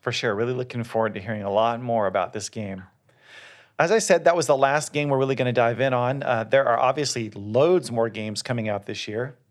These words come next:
including some others that have already been announced, but that's about as much as we can fit in today.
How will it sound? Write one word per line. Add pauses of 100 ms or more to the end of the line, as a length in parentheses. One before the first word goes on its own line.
(140)
including
some
others
that
have
already
been
announced,
but
that's
about
as
much
as
we
can
fit
in
today.